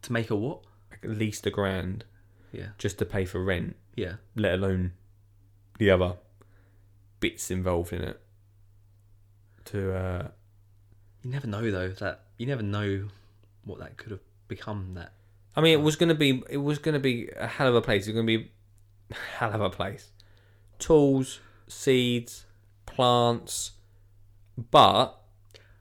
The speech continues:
Speaker 2: and
Speaker 1: Of
Speaker 2: I
Speaker 1: course,
Speaker 2: want
Speaker 1: what does every good garden centre need? Coffee shop.
Speaker 2: Coffee, obviously.
Speaker 1: <laughs>
Speaker 2: Um, but the main part of it was a, an event space, uh, and, uh, a place for people to come and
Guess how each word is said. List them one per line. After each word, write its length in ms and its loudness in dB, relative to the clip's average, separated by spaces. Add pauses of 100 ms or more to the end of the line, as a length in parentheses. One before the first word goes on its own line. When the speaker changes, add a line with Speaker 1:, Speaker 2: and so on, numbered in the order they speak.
Speaker 2:
and 100 2
Speaker 1:
Of 60 6
Speaker 2:
I 20 6
Speaker 1:
course, 260 6
Speaker 2:
want 100 -16
Speaker 1:
what 240 0
does 160 -10
every 260 2 (160)
good 200 0
garden 300 2
centre 220 -4
need? 240 -4 (520)
Coffee 300 -10
shop. 320 -8
Speaker 2:
Coffee, 320 -6
obviously. 560 -10
Speaker 1:
<laughs> 40 -2 (880)
Speaker 2:
Um, 400 4 (1600)
but 120 -2
the 100 0
main 400 4
part 240 4
of 80 0
it 20 0
was 140 2
a, 80 4
an 340 -2
event 440 0
space, 540 0 (120)
uh, 320 2 (160)
and, 320 -4 (160)
uh, 200 -2 (140)
a 40 -20
place 340 -4
for 100 -4
people 280 -6
to 100 -10
come 320 -4
and 320 -4